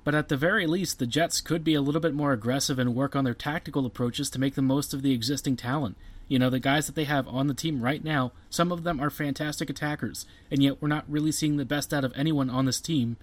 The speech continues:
save for, like, two people. I just hope that watching Montreal struggle against a team like Tampa Bay is kind of a warning sign for what happens once you make it out of your own division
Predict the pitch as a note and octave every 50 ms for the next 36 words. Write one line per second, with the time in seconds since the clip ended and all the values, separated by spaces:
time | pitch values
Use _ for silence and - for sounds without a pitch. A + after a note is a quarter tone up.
0 | - - - - - - D3 C#3 C#3 - D3+ C#3 A#2+ - - - E3+ - - D#3+
1 | C#3+ - G2 F#2 - - - - - - - C#3 C#3 C#3 D#3 - - D#3 D#3 D3
2 | - D3 C#3+ C3+ - A#2 B2 C3 C#3 C#3 - - C#3+ C#3 C3 C3 C3 C3 - -
3 | C#3 C3 C3 B2 - - - C#3 C#3 C3 C3+ C3+ B2 A#2+ B2+ B2 - - C#3 -
4 | - C#3 C#3 B2+ B2 A#2+ - - C#3 C3+ B2 C3 A2+ B2+ C3 B2+ A#2+ A2+ - -
5 | C3+ C#3 C#3 B2 A#2+ A#2 A#2 B2 C#3 E3 D#3+ D3 - C3 B2+ A#2+ - C3 A#2 B2
6 | A#2+ B2 C3+ C#3+ D3+ D#3 C#3 A#2 A#2+ B2+ C3 B2+ - B2+ B2 B2+ C3 - C3+ -
7 | - - B2 D3 C3+ A#2 B2 B2+ B2 A#2+ A#2 A2 A2+ A2+ C3+ D3 A#2+ B2 A#2+ B2+